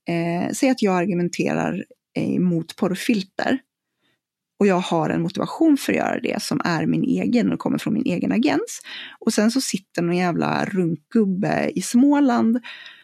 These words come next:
och lyfter mig och säger, "Ah, titta här, här finns det en kvinna som säger att man inte ska förbjuda porr. Hon säger att hon är feminist. Alltså betyder det här att jag har rätt." Då har han utnyttjat mig som ett alibi.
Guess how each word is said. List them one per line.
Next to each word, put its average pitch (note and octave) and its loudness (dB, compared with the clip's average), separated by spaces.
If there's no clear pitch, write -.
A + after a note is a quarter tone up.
och A3 4
lyfter F#3 0
mig E3 2
och D#3+ -2
säger, - -2
"Ah, B3+ 0
titta - -2
här, C#4 2
här A3 2
finns B3+ -2
det F#4 2
en C#4+ 4
kvinna B3 4
som E4 2
säger C#4+ 2
att C#4+ -2
man A#3 4
inte G#3+ 0
ska G3+ 0
förbjuda G3 0
porr. B3 0
Hon G#3+ 0
säger B3 2
att A3+ -2
hon A#3 4
är G#3 2
feminist. A3 2
Alltså B3 2
betyder B3 2
det A3 4
här F#3 2
att F#3+ -4
jag A3 4
har G#3 2
rätt." A#3 0
Då C#4 4
har - -2
han G#3 4
utnyttjat C#4 0
mig - 0
som - -2
ett - -4
alibi. - 0